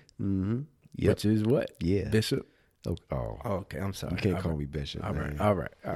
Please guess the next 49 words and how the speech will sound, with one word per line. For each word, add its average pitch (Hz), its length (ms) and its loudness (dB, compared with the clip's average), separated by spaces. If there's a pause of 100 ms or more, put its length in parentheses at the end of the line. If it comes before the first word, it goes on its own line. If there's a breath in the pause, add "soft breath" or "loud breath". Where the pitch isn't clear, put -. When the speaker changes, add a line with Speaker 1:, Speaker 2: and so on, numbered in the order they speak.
Speaker 1:
Yeah, 76 60 0
Speaker 2:
right. 76 80 2
Speaker 1:
you 85 160 4
are 85 100 4
the 82 80 4
one 85 200 2
and 85 100 0
only 85 200 0
Bishop. 82 440 -2 (140)
<laughs> - 60 8 (760 loud breath)
Uh, 87 420 2
so - 160 4
the 110 80 8
question 139 380 10
is, 104 420 8 (300)
and 85 100 0
many 113 180 12
of 101 120 12
us 92 160 10
have 87 140 4
asked 82 300 2
this, 90 260 0
Speaker 2:
Mm-hmm. 160 240 0
Speaker 1:
but 85 160 6
how 131 400 6
do 131 240 8
I 107 220 8
know 87 400 2 (420)
if - 200 0
it 101 80 10
is 87 120 6
a 85 60 2
test - 480 2
from 92 240 4
God 73 360 2 (680 soft breath)
or 95 200 8
an 87 120 2
attack - 580 2 (280)
from 82 180 0
the 87 140 -2
enemy? 87 320 2 (160)
Speaker 2:
Mm. 123 200 2 (340)
Mm-hmm. 110 260 0 (320)
Mm-hmm. 104 200 0 (720 soft breath)
Speaker 1:
Another 107 320 8
question 123 460 6
that 101 160 8
is, 90 180 4
like, 90 340 2